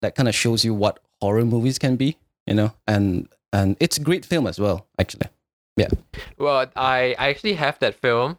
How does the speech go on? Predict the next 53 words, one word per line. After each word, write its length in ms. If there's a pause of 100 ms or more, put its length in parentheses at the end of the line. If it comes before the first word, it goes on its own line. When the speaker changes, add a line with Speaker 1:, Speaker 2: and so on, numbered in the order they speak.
Speaker 2:
but 160
Speaker 1:
Hmm. 120
Speaker 2:
in 380 (100)
my, 720
uh, 420 (280)
notable 400
mentions. 760
Speaker 1:
Right, 340
right, 80
right. 200
Speaker 2:
Yes. 440 (340)
So, 840 (100)
so 180 (160)
we, 100
Speaker 1:
You 60
have 80
Speaker 2:
we, 80
Speaker 1:
your 80
Speaker 2:
we 140
Speaker 1:
shit 100
Speaker 2:
have 120
Speaker 1:
tons 200
of 80
Speaker 2:
crossed 140
our 160
Speaker 1:
horror. 80
Yeah, 100
Speaker 2:
paths 180
Speaker 1:
yeah, 280
yeah. 20
Speaker 2:
in, 460
uh, 40
already. 580 (340)
Um, 520
any, 340 (220)
any 220
more 320
else 280
to 100
say 220
about, 380
about 280
Speaker 1:
Um, 140
Speaker 2:
It 60
Speaker 1:
no, 80
Speaker 2:
Follows? 320
Speaker 1:
no, 200
that's 180
pretty 140
much 120
just 160
it. 220
Yeah. 200